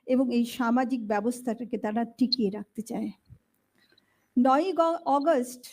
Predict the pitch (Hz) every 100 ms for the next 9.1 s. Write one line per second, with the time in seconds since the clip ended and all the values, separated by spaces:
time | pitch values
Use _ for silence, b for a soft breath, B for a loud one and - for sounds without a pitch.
0 | - _ _ 220 247 269 269 269 247 220
1 | 240 202 - - - _ _ _ _ _
2 | _ _ _ - 226 247 262 277 269 330
3 | - _ _ _ _ _ _ _ _ _
4 | - 240 220 247 226 233 - _ _ _
5 | _ 240 220 247 226 233 269 277 254 226
6 | 233 - 254 247 214 220 208 - 233 311
7 | - - - - 233 226 254 233 254 254
8 | - - _ _ _ 220 220 233 285 269
9 | -